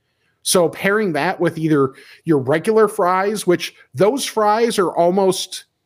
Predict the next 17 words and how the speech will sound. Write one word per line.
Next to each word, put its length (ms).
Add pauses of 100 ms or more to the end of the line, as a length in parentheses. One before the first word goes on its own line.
(100)
not 240
quite 340
as 160
small 640 (300)
er, 300
as 300
a, 240
like, 220 (280)
Steak 260
'n 80
Shake 300
fry, 520 (420)
but 300
it 160
is 260
much 300
more, 500